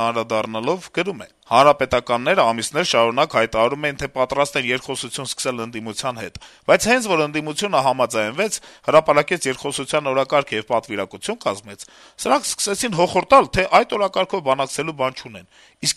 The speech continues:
ինչ է, մի քանի ամիս առաջ Կոնգրեսը այլ օրակարգ էր առաջարկում, մտադիր էր իշխանությունների հետ երկխոսել կարտոֆիլի բերքատվության մասին, կամ, ասենք, իրենք իրենց ընդդիմադիր հռչակած ուժերը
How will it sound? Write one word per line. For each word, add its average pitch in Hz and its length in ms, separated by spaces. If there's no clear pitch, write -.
ինչ 160 80
է, 95 120
մի 151 140
քանի 143 260
ամիս 120 220
առաջ 110 220
Կոնգրեսը 117 360
այլ 175 160
օրակարգ 123 400
էր 101 160
առաջարկում, 95 560
մտադիր 123 400
էր 131 160
իշխանությունների 123 600
հետ - 200
երկխոսել 120 440
կարտոֆիլի 117 460
բերքատվության 104 640
մասին, 95 400
կամ, 226 300
ասենք, 190 240
իրենք 185 300
իրենց 175 260
ընդդիմադիր 151 540
հռչակած - 500
ուժերը 160 360